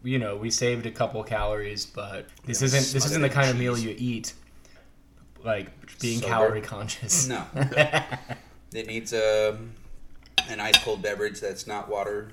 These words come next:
Speaker 2: or watered down. Be good with the beer. Be good with some sort of a, a crafted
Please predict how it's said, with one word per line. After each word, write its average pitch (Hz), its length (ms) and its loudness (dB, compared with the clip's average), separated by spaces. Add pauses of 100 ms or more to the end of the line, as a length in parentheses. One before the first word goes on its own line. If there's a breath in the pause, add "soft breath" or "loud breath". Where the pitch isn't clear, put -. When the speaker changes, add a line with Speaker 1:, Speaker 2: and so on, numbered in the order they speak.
Speaker 2:
or 98 140 -6
watered 98 340 -4
down. 101 420 -4 (680)
Be 139 80 -8
good 143 160 4
with 131 100 -4
the - 60 -10
beer. 113 440 0
Be 117 80 -10
good 110 200 -4
with 110 160 -4
some 107 200 -8
sort 107 200 -2
of 101 120 -4
a, 98 300 -4 (280)
a 107 80 -10
crafted 101 520 -4